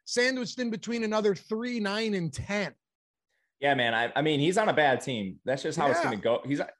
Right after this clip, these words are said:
Speaker 2: it's not gonna be Tyreek Hill every single week.
Speaker 1: It's not an indictment on Pitts, Matt. I'm just saying,
Speaker 2: No,
Speaker 1: like,
Speaker 2: he's
Speaker 1: he
Speaker 2: on a, he's on a bad offense. It's like with Waller and some of these guys that are elite options, but they play on bad teams. Like,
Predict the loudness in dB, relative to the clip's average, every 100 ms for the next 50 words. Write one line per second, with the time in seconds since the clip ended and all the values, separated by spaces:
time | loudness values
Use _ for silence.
0 | _ _ -8 -6 -2 -4 -6 -6 -2 0
1 | 0 0 2 2 2 0 2 0 0 -4
2 | -6 -6 -4 -4 -4 -2 -2 2 2 2
3 | 0 0 -2 -4 0 0 0 -4 -10 -10
4 | -6 -4 -2 -2 -2 0 0 -2 -4 -6
5 | -4 -2 0 2 2 4 2 4 4 6
6 | 4 4 -2 -4 -10 -4 0 0 -2 -6
7 | -4 2 4 4 4 2 0 -2 -8 -6
8 | -6 -2 -2 0 0 0 0 -2 0 0
9 | -2 -6 -12 -10 -10 -6 -4 -2 0 -2
10 | -2 -6 -6 -6 -6